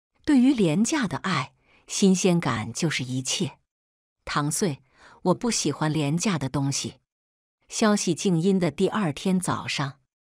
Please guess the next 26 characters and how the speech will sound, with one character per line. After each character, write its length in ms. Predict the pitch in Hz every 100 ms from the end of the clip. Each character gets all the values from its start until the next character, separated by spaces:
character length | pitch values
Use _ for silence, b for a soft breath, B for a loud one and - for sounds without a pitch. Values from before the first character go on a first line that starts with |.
| _ _ _ _
各 180 | 370 349
种 220 | 190 151
消 240 | - 190
息 320 | 190 185 135 b b
在 200 | - 190
我 120 | 147
手 260 | 170 - 127
机 200 | 131 196
里 180 | 180 147
挤 220 | - 131
爆 300 | 120 185 143
了。 220 | 101 - - _ _ _ _ _ _
先 260 | - 208 185
是 200 | 180 160
宋 280 | - 214 160
子 160 | 147
瑜 160 | 131 135
的 220 | 165 131 -
二 180 | 202
十 180 | 165 -
多 200 | 151 208
个 220 | 196 170
未 200 | 131 170
接 200 | 139 175
来 240 | 160 120 120
电， 300 | 180 135